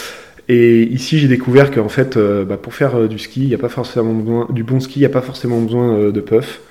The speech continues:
enfin de poudreuse. Euh, en fait, euh, faut sa-, savoir s'adapter et savoir, euh, apprécier, euh, chacun des moments en montagne et, euh, et en s'adaptant correctement, on trouve toujours, euh, du plaisir. Et ça, ça, ça m'a beaucoup apporté, euh,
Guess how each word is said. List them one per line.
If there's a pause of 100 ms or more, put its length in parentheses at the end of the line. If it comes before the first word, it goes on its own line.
(240)
enfin
de
poudreuse.
Euh, (520)
en
fait,
euh,
faut
sa-,
savoir
s'adapter
et
savoir,
euh, (380)
apprécier,
euh,
chacun
des
moments
en
montagne
et,
euh, (500)
et
en
s'adaptant
correctement,
on
trouve
toujours,
euh,
du
plaisir.
Et
ça,
ça,
ça
m'a
beaucoup
apporté,
euh,